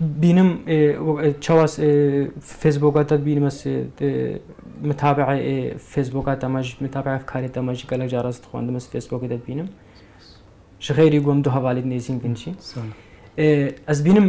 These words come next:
Speaker 1: تو بلاتینی نویسی. ئەس بینم، ئێ، خدرێ مای شاقولی پلاتینی نویسی. دەخی لێ مەیگارۆ پلاتینی نویسی.
Speaker 2: جا، ژبیر نەکەل فێ دەرێزی پێ هاتە خۆ. جارنا ئەم، ئەم اجتماعی کە خەڵکێک فین بکە،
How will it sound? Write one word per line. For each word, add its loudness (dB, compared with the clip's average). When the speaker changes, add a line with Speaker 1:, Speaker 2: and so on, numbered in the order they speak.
Speaker 1:
تو -6
بلاتینی 4
نویسی. -2
ئەس -8
بینم، 2
ئێ، 2
خدرێ 2
مای 4
شاقولی 0
پلاتینی -2
نویسی. -6
دەخی -4
لێ 4
مەیگارۆ -2
پلاتینی -2
نویسی. -6
Speaker 2:
جا، -2
ژبیر 0
نەکەل 2
فێ 8
دەرێزی 6
پێ 4
هاتە 2
خۆ. -6
جارنا 6
ئەم، 4
ئەم 0
اجتماعی 0
کە -4
خەڵکێک 0
فین 4
بکە، -2